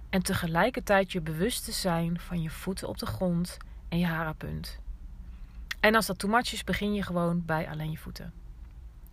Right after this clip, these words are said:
Door heel bewust, aandachtig, ehm, te zijn bij het contact dat je maakt met de aarde. Eh, contact met dat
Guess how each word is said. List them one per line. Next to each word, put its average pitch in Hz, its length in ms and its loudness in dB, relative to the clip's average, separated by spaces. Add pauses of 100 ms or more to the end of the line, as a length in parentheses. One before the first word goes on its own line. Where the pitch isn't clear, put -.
(1080)
Door 180 220 6
heel 196 400 6 (600)
bewust, 190 960 4 (560)
aandachtig, 214 1160 6 (920)
ehm, 175 760 4 (1200)
te 208 120 -2
zijn 220 720 8 (100)
bij 180 180 8
het 180 160 2
contact 175 520 6
dat - 160 -4
je 247 100 -2
maakt 175 500 6
met 180 140 2
de - 100 0 (120)
aarde. 160 640 6 (680)
Eh, 160 200 0
contact 196 640 4
met 175 120 2
dat 175 120 0